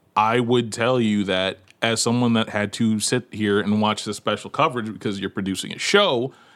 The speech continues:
going on during the Chauvin verdict, it's re-, it's a really interesting thing to n-, expect the worst and not be able to look away. And not ex-, and expect this country to disappoint you over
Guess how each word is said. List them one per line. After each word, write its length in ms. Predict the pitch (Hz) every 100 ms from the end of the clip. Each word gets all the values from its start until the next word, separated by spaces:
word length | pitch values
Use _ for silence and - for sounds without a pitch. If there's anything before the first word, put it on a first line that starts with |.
| _ _ -
going 280 | 127 127 123
on 380 | 131 147 113 107
during 440 | 98 117 120 117
the 480 | 107 107 107 104 110 -
Chauvin 720 | - 131 117 120 113 107 -
verdict, 580 | 98 104 165 123 110 - - - - - - -
it's 200 | 175 151
re-, 240 | 139 156 196
it's 140 | 139
a 60 | 147
really 340 | 123 170 185
interesting 460 | 165 147 131 143 127
thing 260 | 139 127 110
to 300 | 123 113 113 98
n-, 300 | 107 104 -
expect 420 | 117 - - 139 -
the 80 |
worst 520 | 143 110 107 110 - - - _ _ -
and 280 | 117 113 110
not 240 | 113 -
be 120 | 110
able 140 | 107 98
to 140 | -
look 160 | 98 92
away. 220 | 87 - - _ _ _ - 123
And 460 | 123 113 117 117
not 260 | 127 127 -
ex-, 160 | 104 - -
and 200 | 131 139
expect 560 | 104 - 135 - -
this 160 | 113 117
country 340 | - 135 123 110
to 160 | -
disappoint 600 | 107 110 110 104 113 104
you 100 | 101 - -
over 500 | 113 117 101 107 101